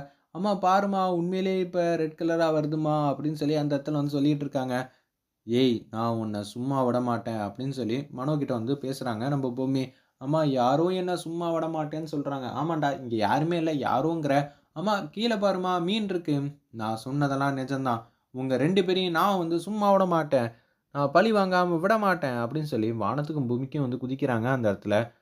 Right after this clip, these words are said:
நம்ம பொம்மி. "நான் திருப்பியும் வருவேன், வந்தா என்ன ஆகும் தெரியுமா?" "அம்மா, இனிமேட்டு நம்ம இங்க இருக்க வேணாம்மா, எனக்கு கொஞ்சம் பயமா இருக்குமா," அப்படின்னு சொல்லி அந்த இடத்துல வந்து காமெடியா வந்து பேசிட்டு இருக்காங்க. ஒரு பக்கம் உச்சக்கட்ட கோவத்துல வந்து இருக்காங்க சாவித்திரி கேங்லாம்.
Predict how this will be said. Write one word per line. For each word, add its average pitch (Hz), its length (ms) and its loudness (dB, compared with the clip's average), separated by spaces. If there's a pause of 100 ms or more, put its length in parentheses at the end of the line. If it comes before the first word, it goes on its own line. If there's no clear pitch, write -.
(320)
நம்ம 180 260 4
பொம்மி. 175 340 2 (1080)
"நான் 110 200 -4
திருப்பியும் 139 460 2
வருவேன், 127 320 4 (120)
வந்தா 131 400 0
என்ன 131 260 0
ஆகும் 160 260 0
தெரியுமா?" 147 340 2 (460)
"அம்மா, 139 320 4
இனிமேட்டு 143 440 2
நம்ம 165 240 2
இங்க 165 160 2
இருக்க 170 240 0
வேணாம்மா, 170 500 4
எனக்கு 151 200 -2
கொஞ்சம் 143 280 -2
பயமா 156 400 2
இருக்குமா," 170 400 0 (120)
அப்படின்னு 147 260 0
சொல்லி 156 200 -2
அந்த 139 200 0
இடத்துல 156 200 -2
வந்து 143 180 0
காமெடியா 147 420 4
வந்து 143 260 0
பேசிட்டு 143 280 -6
இருக்காங்க. 113 340 -8 (520)
ஒரு 180 180 -2
பக்கம் 170 360 0
உச்சக்கட்ட 170 260 0
கோவத்துல 175 260 2
வந்து 160 240 2
இருக்காங்க 143 480 0
சாவித்திரி 151 420 0
கேங்லாம். 135 440 0